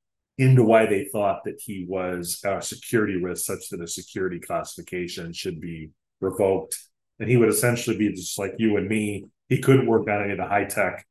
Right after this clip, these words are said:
fun weapon systems 'cause he no longer had that access.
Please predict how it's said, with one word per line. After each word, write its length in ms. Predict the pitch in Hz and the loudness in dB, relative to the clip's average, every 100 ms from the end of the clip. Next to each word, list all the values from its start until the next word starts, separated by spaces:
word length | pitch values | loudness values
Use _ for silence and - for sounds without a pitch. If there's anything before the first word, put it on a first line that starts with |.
| _ _ - | _ _ 0
fun 240 | 117 101 | 2 4
weapon 320 | 95 92 95 87 | 4 2 2 -2
systems 480 | - - 98 87 | -4 -4 -6 -10
'cause 140 | - 104 | -8 -6
he 60 | |
no 140 | 101 98 | -2 -2
longer 360 | 92 87 87 | -2 -4 -8
had 240 | 80 85 78 | -6 -6 -6
that 220 | 80 82 - | -8 -8 -6
access. 640 | - - 87 - - - | -6 -6 -10 -12 -14 -18